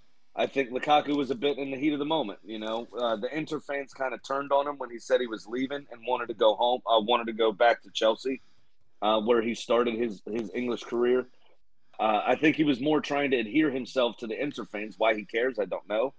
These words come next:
I think Tuchel, Tuchel, you know, could have buried it from the beginning, you know, and, and just, you know, the, he enjoyed his time there. He won a league title. The, the fans loved him. What, you know,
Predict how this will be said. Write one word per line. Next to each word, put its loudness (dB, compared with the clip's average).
I 4
think -2
Tuchel, 0
Tuchel, 2
you -4
know, 0
could 0
have -2
buried 0
it -4
from -8
the -6
beginning, -8
you -6
know, -4
and, -2
and -4
just, -6
you -2
know, 0
the, -2
he 0
enjoyed 2
his -2
time 4
there. 0
He -2
won -4
a -2
league -2
title. 2
The, -4
the -6
fans -6
loved 2
him. -6
What, -4
you -8
know, -8